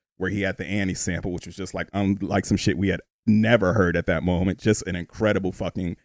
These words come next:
you know, risk that he took with, with, with, with that sound produced by Mark the forty-five King, R I P to that dude. Um, and then he kinda, he's, you know, he wasn't one of the first guys to,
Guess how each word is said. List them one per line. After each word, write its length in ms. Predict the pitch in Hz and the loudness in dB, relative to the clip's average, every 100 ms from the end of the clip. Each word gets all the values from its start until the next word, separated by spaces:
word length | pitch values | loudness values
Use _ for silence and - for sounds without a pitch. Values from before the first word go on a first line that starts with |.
| _ - | _ 2
you 140 | 101 | 4
know, 140 | 90 85 | 4 4
risk 280 | 101 95 | 2 0
that 140 | - 85 | -2 -2
he 80 | 92 | -2
took 240 | - 92 | -2 -2
with, 120 | 90 | -2
with, 140 | 87 92 | -4 -6
with, 160 | 80 | -8
with 80 | 80 | -6
that 220 | 90 87 | -6 -6
sound 240 | - 87 82 | -6 -4 -2
produced 260 | 90 82 | -2 -4
by 140 | 90 85 | -2 0
Mark 240 | 90 - | 0 -2
the 60 | - | -4
forty-five 440 | 90 78 92 78 | -6 -4 -4 -4
King, 220 | 87 85 | -6 -6
R 140 | 87 82 | -4 -4
I 40 | |
P 140 | - | -4
to 100 | 82 | -8
that 180 | - 82 | -8 -10
dude. 320 | - 85 110 - _ _ _ - | -8 -8 -8 -12 _ _ _ 0
Um, 440 | 120 123 127 120 - - | 4 6 6 4 0 2
and 140 | 131 131 | 4 6
then 180 | 202 | 6
he 100 | 185 | 4
kinda, 440 | 170 165 151 143 135 | 4 4 4 2 0
he's, 420 | 127 135 170 139 - | -4 -4 -4 -6 -2
you 80 | 139 | 2
know, 120 | 135 | 2
he 100 | 147 | 2
wasn't 280 | 175 165 131 | 0 2 2
one 120 | 143 | 4
of 80 | 120 | 2
the 40 | |
first 320 | - 135 151 | 2 4 4
guys 280 | 151 139 139 | 6 4 4
to, 340 | - 127 123 | 2 4 4